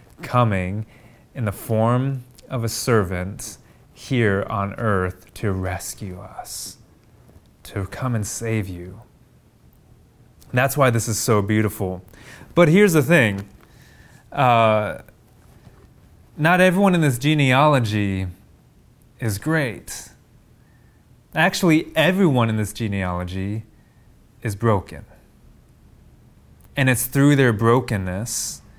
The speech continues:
and as they accepted their brokenness, that we can now look at these names and see God's work in us, for us, through us,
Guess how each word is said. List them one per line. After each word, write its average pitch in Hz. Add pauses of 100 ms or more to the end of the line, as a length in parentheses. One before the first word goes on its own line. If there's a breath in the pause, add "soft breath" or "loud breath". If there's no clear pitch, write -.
(180 soft breath)
and 123
as 123
they 120
accepted 127
their 104
brokenness, 92 (400 soft breath)
that 110
we 120
can 120
now 107
look 104
at 110
these 98
names 101
and 90
see 98
God's 90
work 90 (200)
in 90
us, - (380 soft breath)
for 101
us, - (280)
through 107
us, -